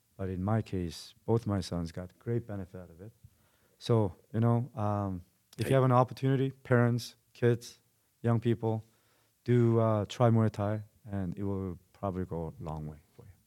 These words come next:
Speaker 2: Well, now you can't leave out your other son. Now you gotta brag about your other one. What's he doing? <laughs>
Speaker 1: Oh, oh, <laughs> okay. He's, uh, thank you.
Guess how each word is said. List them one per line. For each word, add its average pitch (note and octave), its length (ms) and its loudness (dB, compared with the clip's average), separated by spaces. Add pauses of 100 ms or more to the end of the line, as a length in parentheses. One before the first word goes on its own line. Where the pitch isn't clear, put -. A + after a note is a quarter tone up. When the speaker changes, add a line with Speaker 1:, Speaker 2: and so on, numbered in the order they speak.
(100)
Speaker 2:
Well, E2+ 100 -2
now F#2+ 80 8
you G#2+ 100 10
can't E2+ 200 8
leave G#2 140 8
out G2+ 100 10
your D#2+ 160 8
other F#2+ 140 8
son. E2 260 4
Now E2+ 80 6
you F#2+ 80 6
gotta F#2 120 6
brag F2 180 4
about F2+ 120 6
your E2 140 6
other G2 160 6
one. - 120 0
What's E2 140 2
he - 60 4
doing? D#2 240 0 (220)
<laughs> - 180 -2
Speaker 1:
Oh, A2+ 340 4
oh, A#2+ 460 2 (260)
<laughs> - 460 -12
okay. A2+ 180 4 (520)
He's, A#2 220 4
uh, G#2+ 280 4 (360)
thank - 260 -10
you. G2 60 -10